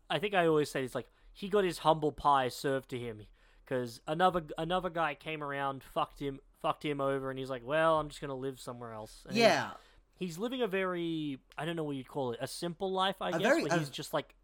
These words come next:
Speaker 1: a head of a town, I guess,
Speaker 2: A very
Speaker 1: now.
Speaker 2: simple life. And I, and I did like that
Speaker 1: Yeah.
Speaker 2: take on it, 'cause I didn't actually know that going into the film, and I don't think I've
Speaker 1: No.
Speaker 2: seen that in another version of the story, where it's like,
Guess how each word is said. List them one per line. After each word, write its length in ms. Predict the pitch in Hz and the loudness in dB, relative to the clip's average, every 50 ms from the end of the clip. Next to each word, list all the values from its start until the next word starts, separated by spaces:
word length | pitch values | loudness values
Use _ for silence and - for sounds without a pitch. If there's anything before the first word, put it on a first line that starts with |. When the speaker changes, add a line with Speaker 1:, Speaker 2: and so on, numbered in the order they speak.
| _ _ _ _ _ | _ _ _ _ _
Speaker 1:
a 80 | - 143 | -8 -6
head 200 | 123 135 151 151 | -4 -2 -2 -2
of 100 | 151 147 | -2 -4
a 40 | 139 | -6
town, 360 | - - 147 143 143 151 160 | -8 -6 -4 -2 -2 -2 -2
I 60 | 160 156 | -4 -6
guess, 280 | 151 160 165 - - - | -6 -8 -10 -10 -8 -4
Speaker 2:
A 100 | 147 165 | 0 2
very 140 | 185 240 302 | 2 2 2
Speaker 1:
now. 40 | 294 | 2
Speaker 2:
simple 220 | - 220 - 165 | 0 -2 -2 0
life. 140 | 139 131 131 - | 0 0 0 0
And 100 | 190 220 | 0 0
I, 40 | - - | 2 4
and 120 | 247 294 | 4 4
I 40 | 302 | 6
did 160 | 311 320 403 - | 4 4 0 0
like 120 | 466 440 | 0 0
that 180 | - 202 165 - | 0 0 0 0
Speaker 1:
Yeah. 100 | 147 139 | 0 0
Speaker 2:
take 160 | 190 208 - | 0 0 0
on 100 | 165 151 131 | 0 0 0
it, 80 | 127 | 0
'cause 140 | - 170 156 | -2 -2 -2
I 80 | 170 156 | -2 0
didn't 160 | 190 269 320 | 0 0 0
actually 260 | 349 294 - - 220 | 0 0 0 -2 -2
know 160 | 175 156 156 156 | 0 2 2 2
that 140 | 156 139 117 | 2 2 0
going 200 | 143 147 143 143 | 0 -2 0 -2
into 140 | 143 139 135 | -4 -6 -8
the 80 | 110 | -10
film, 420 | 110 - 165 151 123 104 101 104 - - - - - | -8 -4 -2 -2 -2 -2 -2 -6 -8 -10 -16 -14 -8
and 100 | - 151 | -4 -2
I 40 | 160 | 0
don't 200 | 170 208 269 311 - | 2 2 2 0 0
think 120 | 302 277 | 0 0
I've 140 | 214 - 147 | 0 2 2
Speaker 1:
No. 80 | 165 156 | 2 2
Speaker 2:
seen 320 | 135 165 165 175 185 175 | 2 2 0 -2 0 0
that 200 | 156 143 135 135 - | 2 2 2 2 0
in 100 | 156 139 | -2 -2
another 340 | 139 135 135 151 147 156 | -2 0 2 2 2 0
version 380 | 127 104 117 131 151 156 131 143 | -2 -2 0 0 0 0 -2 -4
of 80 | 139 123 | -4 -4
the 80 | 123 123 | -4 -6
story, 640 | - - - 185 180 160 135 123 120 120 120 113 - - - - - _ - | -8 -8 -6 -2 -2 0 0 0 -2 -4 -6 -8 -10 -16 -20 -20 -20 _ -4
where 160 | 131 151 151 | 0 2 2
it's 180 | 156 151 - - | 2 0 0 2
like, 420 | 160 151 139 139 - - - - | 2 4 4 2 0 -4 -14 -20